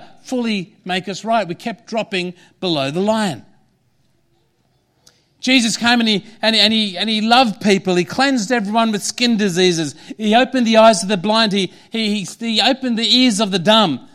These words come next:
and the mouths of the mute. Jesus accepted the worst of the worst. And Jesus hung out with those who were cast out by society. Jesus hung out with all those people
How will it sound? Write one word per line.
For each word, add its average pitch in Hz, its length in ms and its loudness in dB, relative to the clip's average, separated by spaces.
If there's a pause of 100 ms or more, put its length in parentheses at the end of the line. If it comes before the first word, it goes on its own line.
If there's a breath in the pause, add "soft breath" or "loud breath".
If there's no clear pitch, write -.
(140 soft breath)
and 220 140 0
the 214 60 2
mouths 226 500 4
of 202 100 0
the 196 100 -2
mute. 190 360 -2 (340 soft breath)
Jesus 269 460 2
accepted 254 600 -2
the 214 80 0
worst 233 460 2
of 214 100 -2
the 208 80 -2
worst. 196 480 0 (200 loud breath)
And 226 160 0
Jesus 254 300 2
hung 254 340 0
out 233 240 4 (240 loud breath)
with 202 160 0
those 233 280 2
who 233 100 -2
were 202 60 -2
cast 226 440 -2
out 196 180 2
by 202 120 -4
society. 170 680 -2 (300 loud breath)
Jesus 254 360 0
hung 254 300 0
out 240 200 4 (220 loud breath)
with 208 160 -4
all 262 240 6
those 247 280 -2
people 240 520 0